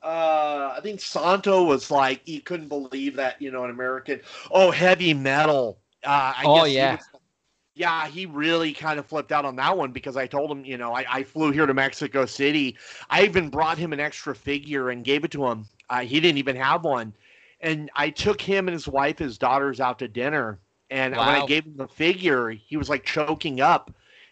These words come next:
Speaker 1: And he
Speaker 2: Aw.
Speaker 1: called his daughter over and he's like, um, "Hija, ¿quién es?" Like, "A daughter, who is this?" And when, his daughter's, like, four or five years old, and her face lit up, and she's all, "Oh, es mi papá." Like, this is
Speaker 2: Aw.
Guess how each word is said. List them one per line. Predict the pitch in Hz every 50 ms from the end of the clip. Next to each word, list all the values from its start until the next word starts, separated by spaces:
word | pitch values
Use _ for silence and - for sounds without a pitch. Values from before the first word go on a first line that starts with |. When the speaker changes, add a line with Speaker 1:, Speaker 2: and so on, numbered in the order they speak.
| - -
Speaker 1:
And | 135 135
he | 135
Speaker 2:
Aw. | 120 107
Speaker 1:
called | 147 165 156 151
his | 151 135 -
daughter | _ 143 139 165 185 196 180 156
over | 139 135 131 110 120 123 120
and | 117 117
he's | 123 123 113 -
like, | 135 127 123 123 - - _ _
um, | 139 135 135 127 123 127 123 117 _ _ _ _ _ _
"Hija, | 180 190 196 175 196 185 160 147 139 -
¿quién | 175 180 180
es?" | 202 196 165 - - - -
Like, | - 131 135 135 -
"A | 131 147 139
daughter, | 127 147 147 165 170 160
who | 131 147 160 180
is | 202 208 185
this?" | 180 170 123 113 - - - _ - - - - - _
And | - 151 147
when, | 156 160
his | 151 160 151
daughter's, | - 160 156 165 160 139
like, | 156 143 -
four | - 160 160
or | 151
five | - 165 151 147 139
years | 143 139 117 131
old, | 127 147 180 180
and | 160 127
her | 135 135 131
face | - - 156 151 156 156 -
lit | 160 151 135 135 131
up, | 151 170 190 185 -
and | - 170 139
she's | - - 170 147 165
all, | 165 156 - - _ -
"Oh, | 208 233 240 247 240 220 202
es | 214 214 196 -
mi | 208 214 220 226
papá." | - - 190 180 - _ 208 208 220 214 214 202 185 175 135 127
Like, | 139 143 -
this | 190 214 160
is | 175
Speaker 2:
Aw. | 170 175 180 180 180 175 175 175 - - - - -